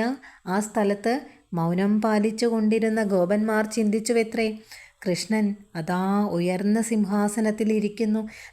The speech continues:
നാം എത്രയോ അകലെയാണ് നിൽക്കുന്നത്. ഭഗവാൻ നമ്മെ കണ്ട ഭാവം കൂടി നടിക്കുന്നില്ല. ഇതിലെത്രയോ സുഖം നമുക്ക് ആ വ്രജമണ്ഡലത്തിൽ നമ്മോടുകൂടി കഴിയുന്ന കൃഷ്ണനെയാണ്. ഒരു കളിക്കൂട്ടുകാരനെ പോലെ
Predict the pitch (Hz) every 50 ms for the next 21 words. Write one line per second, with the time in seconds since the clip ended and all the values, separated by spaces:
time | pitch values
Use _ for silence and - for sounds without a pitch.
0 | - 196 190 202 202 196 180 190 - 226 214 220 214 220 220 220 220 226 240 233
1 | 220 202 220 226 226 226 226 226 220 220 233 233 233 220 214 220 240 233 226 226
2 | 214 233 220 190 190 - - - - - - 170 175 175 180 185 190 208 226 233
3 | 240 233 220 226 240 247 254 247 - - - 190 180 175 180 180 190 233 254 233
4 | 233 233 233 240 247 254 247 - 254 247 233 254 269 269 - - - 240 226 220
5 | 220 233 262 254 262 262 240 254 262 240 196 202 - - - - - - - 190
6 | 190 175 220 226 220 190 190 - - 208 214 214 226 240 254 285 285 - 277 226
7 | 254 254 269 269 254 240 254 254 - 277 254 247 254 277 - - - - _ -
8 | 170 175 180 - 190 180 170 196 190 202 214 214 214 226 226 226 226 226 233 226
9 | 233 254 277 277 - - - - - 175 175 185 190 208 214 233 254 269 302 302
10 | - 269 247 240 233 240 226 247 226 214 220 226 233 220 220 233 233 220 214 208
11 | 214 214 214 - - _ _ - 185 165 - 190 185 185 196 214 220 214 202 196
12 | 196 190 190 - _ _ _ _ _ _ - 180 185 214 214 220 202 190 190 190
13 | - 247 233 220 220 240 240 233 226 220 220 226 220 220 220 214 226 214 208 208
14 | 208